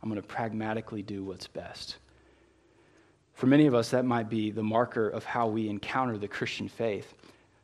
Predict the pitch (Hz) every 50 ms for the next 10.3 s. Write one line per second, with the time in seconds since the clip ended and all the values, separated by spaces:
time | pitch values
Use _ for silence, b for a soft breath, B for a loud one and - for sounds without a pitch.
0 | b _ - - - 120 127 143 156 170 160 - - 156 143 135 131 135 131 139
1 | 151 143 147 147 - - - 156 147 147 143 - 127 113 110 110 117 120 139 165
2 | 165 151 151 156 - - - - - 156 156 156 147 - - B B B B B
3 | - 135 135 139 139 135 135 - - - - _ _ _ _ - - 143 139 139
4 | 127 - - - 160 147 151 - - - 127 117 - - - - - 160 135 120
5 | 123 127 113 - - - - 107 101 110 104 104 98 101 104 104 101 101 98 82
6 | - - 98 95 - 95 87 - - b b b b b 127 127 123 123 - -
7 | 156 156 143 - - 139 139 120 - - - - 170 156 135 131 131 131 - -
8 | - - - - - 123 117 120 117 107 110 107 104 117 123 127 123 123 131 143
9 | 151 156 - - - - 143 127 120 117 127 147 160 170 151 - 170 160 143 127
10 | 110 135 135 139 135